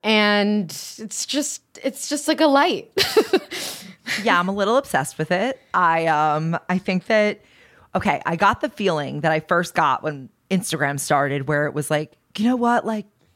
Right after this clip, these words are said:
Speaker 2: fuck it. Like, this is how, and what you're saying, that spirit of, like, everyone's there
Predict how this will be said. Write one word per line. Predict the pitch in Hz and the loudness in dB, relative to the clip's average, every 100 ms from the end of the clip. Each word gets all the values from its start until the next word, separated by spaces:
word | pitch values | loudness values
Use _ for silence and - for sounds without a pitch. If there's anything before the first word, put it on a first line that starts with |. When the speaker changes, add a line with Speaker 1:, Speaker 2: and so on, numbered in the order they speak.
| _ | _
Speaker 2:
fuck | 233 208 | 0 2
it. | 135 | 0
Like, | - 147 | -2 2
this | 240 277 | 2 2
is | 311 | -2
how, | 262 220 180 175 - - 190 | 0 2 4 0 -6 -14 -4
and | 226 214 214 | -2 0 0
what | 220 | 0
you're | 233 | -2
saying, | - 170 190 | 0 2 2
that | 190 165 | 0 0
spirit | - - 151 165 175 | -4 -2 2 4 4
of, | 156 | 2
like, | 160 151 175 | 0 0 0
everyone's | 190 262 330 359 | 2 2 0 0
there | 165 - - | -2 -2 -6